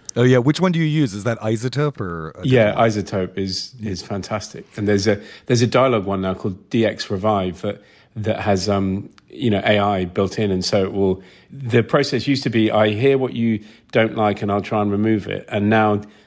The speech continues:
Speaker 2: the process is, "I hear what you like, I'll recreate just that bit without the bit you don't want in there," which is sort of
Speaker 1: Oh,
Speaker 2: strange.
Speaker 1: wild.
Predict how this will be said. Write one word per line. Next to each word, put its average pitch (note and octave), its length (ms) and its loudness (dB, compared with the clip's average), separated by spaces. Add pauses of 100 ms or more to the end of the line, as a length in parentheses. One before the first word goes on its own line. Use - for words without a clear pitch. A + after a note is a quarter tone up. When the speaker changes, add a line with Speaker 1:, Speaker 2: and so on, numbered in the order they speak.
Speaker 2:
the G2+ 80 -14
process G#2+ 480 0
is, G2+ 160 -2
"I G#2+ 160 2
hear A#2+ 160 2
what A2 140 -2
you G#2+ 100 -2
like, G#2 300 2
I'll G#2+ 100 0
recreate A2 560 0
just - 240 -4
that G2+ 200 -4
bit G#2 200 -6
without G2+ 320 -2
the G#2 80 -6
bit G#2 200 -6
you G2+ 100 -4
don't G2 220 -2
want G2+ 240 0
in G#2 180 0
there," F#2+ 200 -2 (360)
which - 200 -8
is G#2 140 -2
sort G2+ 160 -4
of G2 320 -8
Speaker 1:
Oh, A#2+ 120 4
Speaker 2:
strange. G2+ 220 0
Speaker 1:
wild. G2+ 440 -2